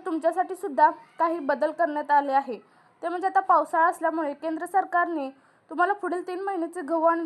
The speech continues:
तांदूळ याच महिन्यामध्ये एकत्र तीन महिन्यात ठेवून देण्यात आता ठरवलं आहे.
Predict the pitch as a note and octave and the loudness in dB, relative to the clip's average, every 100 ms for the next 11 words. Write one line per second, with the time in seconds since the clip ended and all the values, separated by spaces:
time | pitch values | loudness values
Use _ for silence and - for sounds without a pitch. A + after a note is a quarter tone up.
0 | E4 F4+ D4+ D4 D4+ D#4+ F4+ D#4 D#4 D4 | 0 0 0 -2 -2 -4 -6 -4 -4 -4
1 | D4+ D4+ D#4+ E4 E4 D#4 F4 D#4 D4+ C4 | -6 -6 -8 -8 -8 -6 -6 -4 -6 -8
2 | F4+ D#4+ D4 D#4+ E4+ _ _ _ _ - | -10 -8 -6 -8 -10 _ _ _ _ -2
3 | D4+ D#4 D4+ D#4 D#4+ D#4+ E4 C#4+ C#4 C4 | 0 0 -2 -2 -2 0 2 4 4 4
4 | A3+ | 0